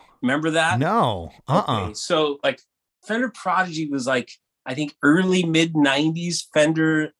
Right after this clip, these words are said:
Speaker 1: attempt at being an Ibanez.
Speaker 2: Ah.
Speaker 1: So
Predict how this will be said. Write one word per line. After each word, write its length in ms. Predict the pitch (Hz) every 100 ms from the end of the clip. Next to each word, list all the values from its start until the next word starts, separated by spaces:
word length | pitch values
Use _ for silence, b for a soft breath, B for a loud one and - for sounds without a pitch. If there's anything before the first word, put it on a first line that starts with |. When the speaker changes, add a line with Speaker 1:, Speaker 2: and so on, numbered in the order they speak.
| -
Speaker 1:
attempt 560 | 139 - 151 143 143 - -
at 220 | 127 - _
being 300 | 160 180 160
an 120 | 127 - -
Ibanez. 760 | 147 165 123 95 82 - - _ _ _ 120
Speaker 2:
Ah. 560 | 127 147 156 147 127 147
Speaker 1:
So 200 | 160